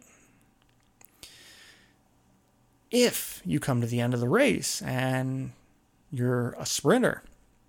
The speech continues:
you need to know who the good sprinters are so you can latch onto a decent wheel to get a lead out. Know who you're racing against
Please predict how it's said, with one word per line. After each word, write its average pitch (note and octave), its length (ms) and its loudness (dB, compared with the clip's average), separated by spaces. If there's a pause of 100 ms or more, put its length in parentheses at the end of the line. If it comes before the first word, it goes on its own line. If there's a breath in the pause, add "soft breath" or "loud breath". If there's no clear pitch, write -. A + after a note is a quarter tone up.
(1080)
you C3+ 140 4
need D3+ 340 6
to D3 120 4
know G#3 360 6
who D3+ 140 2
the D3 100 0
good F3+ 200 2
sprinters A3+ 460 0
are B2 420 -2
so - 160 -4
you B3 160 2
can G#3+ 200 2
latch G3 300 0
onto E3 400 2
a C#3+ 80 4
decent C3 440 0
wheel D3 460 0 (300 loud breath)
to - 80 -2
get B2+ 160 2
a A2+ 60 -2
lead B2 300 6
out. - 320 -2 (1080 loud breath)
Know D#3 520 6 (200)
who C3 460 4 (140)
you're B2 160 4
racing A#2 560 0
against B2+ 680 2